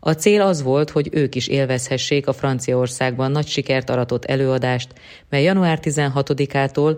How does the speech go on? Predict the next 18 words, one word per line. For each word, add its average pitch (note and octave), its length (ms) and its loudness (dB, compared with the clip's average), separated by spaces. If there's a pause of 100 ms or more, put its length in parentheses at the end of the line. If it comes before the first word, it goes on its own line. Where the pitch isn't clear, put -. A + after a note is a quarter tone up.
a D3 80 -2
kétezer-huszonötös D#3 1200 0
Reménység B2 560 0
jubileuma C3 600 0
hivatalos A#2+ 500 -2
programjában A#2+ 680 -2
is A#2 120 -4
szerepel. A#2 580 -4 (680)
Az C#3 160 0
előadás F#3 600 2
végén D3+ 420 2
a D#3+ 100 0
kalkuttai B2+ 580 0
Szent C#3 300 -2
Teréz C3 300 -2
anya C3 220 -2
által B2+ 360 -2
alapított C3+ 680 -2